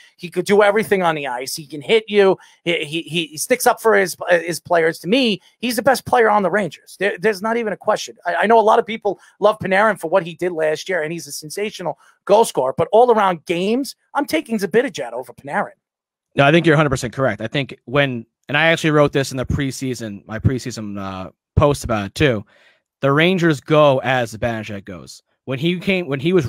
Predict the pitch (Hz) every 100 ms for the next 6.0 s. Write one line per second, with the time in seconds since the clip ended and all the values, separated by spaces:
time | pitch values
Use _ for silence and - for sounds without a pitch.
0 | 104 143 143 147 151 160 160 - 175 127
1 | 113 127 117 110 107 98 85 71 _ _
2 | _ _ _ _ _ - 127 113 110 117
3 | - _ _ - 147 156 180 190 170 147
4 | - _ - 180 139 214 180 135 120 -
5 | 131 120 - - - 127 151 131 -